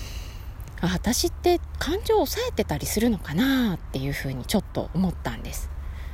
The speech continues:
えー、いろいろね、あの、特にポジティブ心理学を学んだり、えー、セルフコンパッションっていう、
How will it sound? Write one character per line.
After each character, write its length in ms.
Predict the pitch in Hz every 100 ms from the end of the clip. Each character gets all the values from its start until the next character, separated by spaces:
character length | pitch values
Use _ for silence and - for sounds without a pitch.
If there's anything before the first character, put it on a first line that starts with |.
| - -
え 480 | 156 143 143 -
ー、 140 | - - - - - -
い 60 |
ろ 120 | 262 339
い 60 |
ろ 100 | 311
ね、 280 | 311 339 359 -
あ 100 | -
の、 640 | 190 160 156 85 - - - -
特 160 | 262 208
に 120 | 156
ポ 120 | 202
ジ 120 | 190 226
テ 100 | 240
ィ 20 |
ブ 80 | 254
心 200 | 262 262
理 100 | 247
学 540 | 202 - 147 143 - -
を 60 |
学 280 | 165 156 185
ん 80 | 190
だ 120 | 196
り、 280 | 175 170 147 - - - -
え 280 | - 147 139
ー、 20 |
セ 160 | 147 196
ル 80 | 214
フ 80 | 233
コ 160 | 269
ン 80 | 262
パ 100 | 277
ッ 40 |
シ 140 | 269 165
ョ 40 |
ン 60 | 135
っ 20 |
て 160 | - 156
い 120 | 139
う、 380 | 151 196 185